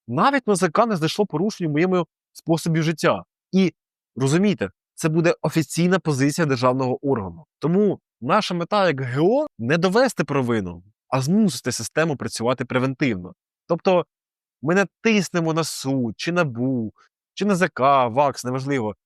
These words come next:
Ми публічно демонструємо, що в даному кейсі Н З К, а саме уповноважені особи, ймовірно, не виконують своїх превентивних функцій. І це,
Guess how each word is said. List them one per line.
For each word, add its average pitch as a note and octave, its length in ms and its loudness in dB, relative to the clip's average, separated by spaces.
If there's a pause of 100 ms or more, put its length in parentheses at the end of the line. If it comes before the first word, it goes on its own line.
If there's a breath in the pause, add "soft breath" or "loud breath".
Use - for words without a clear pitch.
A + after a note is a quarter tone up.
(140)
Ми C#3 140 0
публічно F3+ 420 0
демонструємо, G3 640 0
що C3 120 -6
в B2 40 -6
даному C#3+ 420 0
кейсі G#2+ 440 -2 (540)
Н C#3 160 0
З C#3 120 2
К, B3 300 2 (360)
а C#3+ 60 -10
саме C#3+ 320 2
уповноважені C3 500 0
особи, A#2+ 360 -4 (460)
ймовірно, E3+ 840 2 (160)
не C3 180 -2
виконують E3+ 460 0
своїх C3 200 -2
превентивних B2 500 -4
функцій. G2 460 -8 (380)
І E3 320 2 (180)
це, G#3+ 420 0